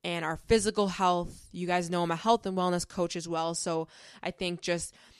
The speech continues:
you know, getting our food right and our movement and all that kind of stuff. Again, there's gonna be a lot of changes coming. And yeah, I'm just excited to be on this journey with you guys. So if you guys wanna see my day-to-day journey, stuff like that, subscribe to me on YouTube.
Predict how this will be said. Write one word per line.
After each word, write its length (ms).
you 80
know, 140
getting 300
our 140
food 380
right 420
and 80
our 160
movement 640
and 80
all 160
that 160
kind 160
of 80
stuff. 480
Again, 340
there's 140
gonna 100
be 80
a 80
lot 140
of 80
changes 440
coming. 520
And 580
yeah, 220
I'm 220
just 160
excited 420
to 80
be 140
on 100
this 120
journey 240
with 160
you 80
guys. 360
So 380
if 100
you 60
guys 200
wanna 240
see 340
my 560
day-to-day 460
journey, 500
stuff 260
like 140
that, 280
subscribe 480
to 80
me 120
on 120
YouTube. 500